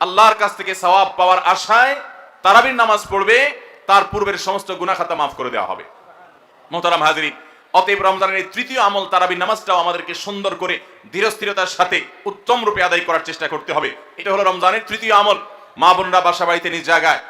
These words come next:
এবং পুরুষরা মসজিদে জামাতের সাথে তারাবির নামাজ আদায় করার চেষ্টা করবেন। এই তারাবির সালাত, এটা হলো রমজানের তৃতীয় আমল। নাম্বার চার,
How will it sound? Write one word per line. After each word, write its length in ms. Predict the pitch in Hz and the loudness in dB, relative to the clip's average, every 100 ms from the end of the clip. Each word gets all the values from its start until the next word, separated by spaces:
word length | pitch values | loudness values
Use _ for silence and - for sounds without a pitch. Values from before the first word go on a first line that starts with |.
| - - - | -20 -14 0
এবং 340 | 160 190 233 262 - | 4 6 6 2 -10
পুরুষরা 340 | 180 190 - 190 | -6 -6 -4 -4
মসজিদে 340 | 185 185 190 | -4 -6 -8
জামাতের 360 | 190 175 196 190 | 0 2 2 0
সাথে 320 | 185 175 165 - - - | -2 -2 -2 -10 -16 -2
তারাবির 300 | 165 175 160 | 0 0 -4
নামাজ 280 | 165 165 160 | 0 0 0
আদায় 220 | 156 156 | -2 0
করার 180 | 156 156 | 0 -2
চেষ্টা 300 | 156 156 165 | -4 -6 -2
করবেন। 380 | 190 196 233 233 - - | -2 0 0 -2 -18 -10
এই 120 | 170 160 | -8 -2
তারাবির 340 | 175 208 220 | 2 2 0
সালাত, 400 | 202 208 190 - - - | -2 0 0 -2 -12 -14
এটা 180 | 156 180 | -4 -2
হলো 140 | 175 | 0
রমজানের 340 | 165 151 156 151 | 0 -2 -4 -4
তৃতীয় 260 | 147 180 175 | -10 -10 -6
আমল। 240 | 123 123 117 - - - _ _ _ _ _ | -4 -6 -10 -16 -20 -20 _ _ _ _ _
নাম্বার 220 | 190 226 240 | -2 0 0
চার, 480 | 214 165 123 - - | 2 2 2 -4 -18